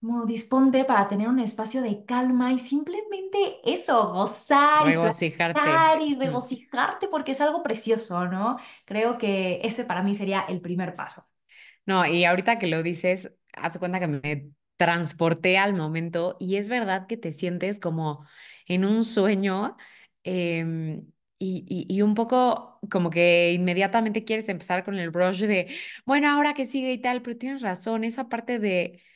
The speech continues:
Speaker 2: gozarte en, en que han tomado esta decisión, revivir setenta veces en tu mente el momento, tratar de capturar todos los detalles, porque es muy probable que en ese momento no te acuerdes qué dijiste, qué dijo él,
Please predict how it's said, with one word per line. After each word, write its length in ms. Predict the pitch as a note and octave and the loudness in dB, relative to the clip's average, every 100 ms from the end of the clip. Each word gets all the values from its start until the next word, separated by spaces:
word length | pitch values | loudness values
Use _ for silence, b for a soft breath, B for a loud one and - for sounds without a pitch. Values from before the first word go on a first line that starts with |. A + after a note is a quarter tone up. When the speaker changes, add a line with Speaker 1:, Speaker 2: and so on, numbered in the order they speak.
| b - | b -8
Speaker 2:
gozarte 920 | F3+ F3 - G#3 G#3+ G#3+ G#3+ A3 - - | -2 0 2 2 0 0 0 0 -4 -4
en, 500 | F3+ F3 E3 E3 D#3+ | -4 -4 -4 -6 -6
en 260 | F3+ F3 F3 | -6 -4 -4
que 480 | F3 F3 E3 E3 B B B - | -4 -2 -2 -4 B B B -4
han 220 | G#3 A3+ | 0 2
tomado 280 | A3+ A3 G3+ | 4 2 2
esta 180 | G3+ E3+ | 0 0
decisión, 800 | E3+ E3 E3 F3+ F3 F3+ F3+ F3+ B B B B _ _ _ _ | -2 -4 -6 -2 0 0 -2 -8 B B B B _ _ _ _
revivir 760 | G3+ G#3 G3+ G3+ G#3 G#3+ A3+ A#3 | 0 4 4 4 4 4 4 2
setenta 540 | A#3 A#3+ G#3 G#3 G3+ | 0 2 2 4 4
veces 300 | F#3+ F#3 F#3 | 2 -2 -6
en 180 | F3+ E3+ | -6 -4
tu 120 | E3+ | -4
mente 640 | E3 E3+ F3 F3+ F3+ F#3 F3 | -2 -2 0 4 4 4 0
el 140 | E3+ | -2
momento, 800 | D#3+ D#3+ F3 F#3 F#3 F3+ F3 E3+ | -4 -4 -2 -2 0 2 2 0
tratar 380 | F3 F3+ G3 G3 | -4 -2 -2 0
de 400 | G#3+ A3+ A3+ B B B | 0 0 -2 B B B
capturar 520 | G#3+ G#3 F#3+ G3+ G#3 | -4 0 2 2 4
todos 160 | B3 C4 | 4 4
los 160 | A#3 | 4
detalles, 540 | F3 E3+ A3+ A#3+ G#3 F3+ | 2 2 2 4 2 0
porque 300 | F3 G#3 G#3+ | -4 -2 -2
es 80 | A3+ | -2
muy 140 | B3 | -6
probable 480 | A#3 G3 G3 G#3+ G#3+ | -4 -4 -2 -4 -4
que 80 | F#3 | -8
en 80 | F#3 | -8
ese 140 | G#3 | -8
momento 420 | G3 F3 F#3+ G3+ | -6 -4 -2 -2
no 140 | G#3 G#3 | -2 0
te 80 | |
acuerdes 500 | G#3+ - G3 G3 G3+ | -2 -2 -2 0 -2
qué 80 | G3+ | -2
dijiste, 440 | G3+ - F#3+ - F#3 | -4 -4 -8 -6 -2
qué 100 | G3 | 0
dijo 280 | G3 F3 E3 | 0 0 2
él, 440 | F3 F3+ F3+ F3+ | 4 2 0 -4